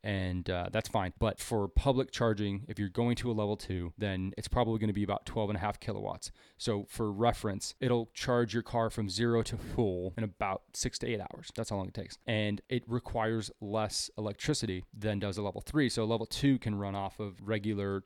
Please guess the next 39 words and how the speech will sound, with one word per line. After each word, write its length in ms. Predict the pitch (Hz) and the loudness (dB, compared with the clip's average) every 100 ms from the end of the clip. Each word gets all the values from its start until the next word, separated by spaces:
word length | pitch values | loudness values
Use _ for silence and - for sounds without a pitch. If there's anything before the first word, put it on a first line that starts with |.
| - | 4
two 160 | 143 | 6
hundred 260 | 113 110 107 | 6 4 0
and 140 | 107 | -4
twenty 260 | - 120 104 | -2 0 0
volt 280 | 98 104 - | 0 -2 -2
power, 360 | 110 117 - - | -4 -4 -8 -2
and 100 | 117 | 4
even, 340 | 117 104 101 - | 4 4 -2 -2
you 100 | 101 | -4
know, 100 | 92 | -2
not 220 | 101 98 | -2 -2
even 240 | 90 92 - | -4 -6 -6
three 200 | 104 104 | -2 -2
phase. 260 | - 92 92 | -2 -6 -6
It 60 | |
could 100 | - | -6
be 100 | 101 | -4
single 240 | 95 110 101 | -4 -2 -2
phase, 280 | - 101 95 - - - - | -2 -2 -2 -8 -12 -6 0
thirty 340 | 104 95 92 - | 0 0 -6 -8
amps, 240 | - - _ - | -10 -10 _ -8
right? 240 | 92 98 _ _ - | -6 -6 _ _ -6
Uh, 180 | 101 87 - 82 - | -4 -4 -10 -16 0
pretty 180 | 151 131 | 2 4
simple 260 | 131 117 | 2 0
stuff, 300 | - 113 104 | 0 0 0
kinda 160 | - 123 | 0 -2
like 100 | - | 0
plugging 240 | 123 104 | -2 0
in 100 | 101 | 0
a 40 | 92 | 0
dryer 380 | 101 92 - - | 0 -2 -4 -4
kinda 160 | 98 | -4
thing. 240 | - 90 - | -4 -8 -4
A 480 | 117 104 92 92 90 - _ - | 0 2 0 -2 -4 -10 _ -8
level 200 | 117 - - | -6 -6 -2
three 220 | - 202 | 2 4
charger 420 | - 101 92 95 - | 4 0 -2 -6 -4
takes 260 | - 110 | -2 -2